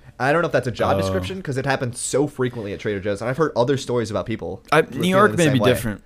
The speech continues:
Speaker 2: because everybody's just in a rush, it feels like, but, like, everywhere I've gone other than Trader Joe's, I've self-checked out, and then Trader Joe's,
Speaker 1: Oh.
Speaker 2: I go every once in a while, and they ju-,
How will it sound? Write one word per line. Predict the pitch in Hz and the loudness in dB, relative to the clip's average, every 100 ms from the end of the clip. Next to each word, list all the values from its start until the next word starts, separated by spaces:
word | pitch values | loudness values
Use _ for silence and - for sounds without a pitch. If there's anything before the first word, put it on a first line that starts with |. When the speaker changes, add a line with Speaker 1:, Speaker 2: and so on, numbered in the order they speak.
| - | -12
Speaker 2:
because | - 127 | -2 2
everybody's | 127 120 117 107 | 2 4 2 0
just | 107 117 | -2 0
in | 110 | 0
a | |
rush, | 107 101 98 | 2 0 -2
it | - | -6
feels | 120 123 | -2 0
like, | 135 135 | 2 2
but, | 120 110 | 2 0
like, | 107 101 - - | 0 -2 -10 -2
everywhere | 127 143 170 | 2 4 6
I've | 151 113 | 6 6
gone | 120 117 110 | 4 2 2
other | 104 110 123 | 0 0 0
than | 131 | -2
Trader | 131 143 139 | 0 0 0
Joe's, | 147 147 | 0 0
I've | 113 95 | 0 -2
self-checked | - 107 95 - 101 - | -4 -4 -6 -4 -4 -2
out, | 107 113 117 - | 0 0 -2 -4
and | 117 | -4
then | 104 98 | -2 0
Trader | - 135 120 | 2 2 4
Joe's, | 120 113 107 - - - | 4 4 2 -4 -12 -14
Speaker 1:
Oh. | 80 | -4
Speaker 2:
I | 120 | 0
go | 120 117 | 2 2
every | 113 | 2
once | 110 - | -2 -2
in | 110 | 0
a | |
while, | 104 104 - | 2 2 0
and | 101 101 98 95 95 92 - _ - | -2 -2 -2 -2 -2 -4 -10 _ -2
they | 107 98 98 98 98 98 98 98 98 95 92 | 0 2 0 -2 -2 -2 -2 -2 -2 -4 -4
ju-, | 101 | -6